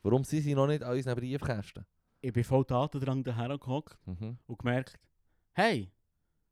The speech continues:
Speaker 2: der Shit ist verdammt schwierig.
Speaker 1: Warum?
Speaker 2: Es gibt Leute, die das als Beruf machen,
Speaker 1: Ja.
Speaker 2: hundert Prozent.
Speaker 1: Ja.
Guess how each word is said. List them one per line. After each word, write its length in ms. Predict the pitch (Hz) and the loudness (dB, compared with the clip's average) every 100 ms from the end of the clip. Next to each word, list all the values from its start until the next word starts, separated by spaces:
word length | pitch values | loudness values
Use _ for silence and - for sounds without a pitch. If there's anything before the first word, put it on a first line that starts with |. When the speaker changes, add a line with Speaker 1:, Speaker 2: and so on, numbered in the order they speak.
| _ _ _ | _ _ _
Speaker 2:
der 80 | 110 | -2
Shit 160 | 185 160 | -2 -2
ist 80 | |
verdammt 320 | 113 127 160 - | -6 -4 -4 -2
schwierig. 460 | 135 170 110 _ - | -4 -4 -6 _ -4
Speaker 1:
Warum? 400 | 101 123 151 110 _ | 2 2 2 -4 _
Speaker 2:
Es 140 | 120 - | -8 -4
gibt 160 | 127 | 0
Leute, 220 | 143 156 | 0 0
die 20 | 120 | -2
das 80 | |
als 140 | 120 - | -4 -4
Beruf 340 | 123 131 143 | 0 0 0
machen, 280 | 139 110 90 | -4 -4 2
Speaker 1:
Ja. 80 | 101 | 4
Speaker 2:
hundert 140 | 127 135 | 4 0
Prozent. 440 | 127 - 107 101 | -4 -2 -4 -2
Speaker 1:
Ja. 260 | 92 107 | 0 0